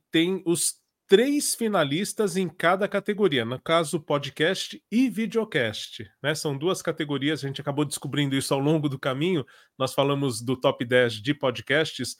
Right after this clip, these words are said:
é no programa de setembro, nove de setembro, que a gente comenta, se alguém perdeu e quiser rever, né? Lá a gente fala dos dez finalistas.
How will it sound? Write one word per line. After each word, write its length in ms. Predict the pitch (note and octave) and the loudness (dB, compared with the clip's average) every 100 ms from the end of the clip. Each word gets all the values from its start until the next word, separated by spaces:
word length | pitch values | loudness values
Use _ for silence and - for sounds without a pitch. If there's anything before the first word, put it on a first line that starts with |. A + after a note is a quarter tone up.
| _ _ | _ _
é 80 | E3 | 0
no 80 | G3+ | 2
programa 440 | G3 F#3 G#3+ G3+ | 2 2 2 0
de 520 | D3 F#3 G3+ G3+ F3 _ _ _ _ | -2 -4 -2 -4 -6 _ _ _ _
setembro, 720 | - F#3 E3 - F#3+ D3+ C3 | 0 2 4 6 6 4 2
nove 300 | C#3+ A#3 G#3 | 4 4 2
de 100 | D#3 | -4
setembro, 560 | - D3+ - C3 A#2 B2 | 0 0 0 -2 -2 -4
que 80 | A#2+ | -4
a 60 | |
gente 240 | A#2+ B2+ - | -4 -6 -4
comenta, 340 | C3 C3 A#2+ | -2 -2 -2
se 140 | - | -2
alguém 280 | B2 C3+ C#3 - _ _ - | -2 0 -2 -6 _ _ 2
perdeu 480 | C#3+ A2+ C3 D#3 B2+ | 4 4 2 2 0
e 20 | |
quiser 340 | B2 A2+ B2 | -4 0 0
rever, 540 | A2 C3+ A2 E3 E3+ A#2+ | 0 -2 2 4 4 2
né? 180 | E3+ F#3+ _ _ | 0 -2 _ _
Lá 180 | C3+ E3+ - | 2 2 2
a 80 | C#3+ | -2
gente 220 | E3 D3+ | -2 0
fala 220 | E3 E3 | 2 2
dos 200 | D3+ C#3+ | 2 0
dez 300 | B2 D3 D3 | 4 2 2
finalistas. 720 | - E3 C#3 G#2+ - G#2+ - | 0 0 2 0 -2 -8 -10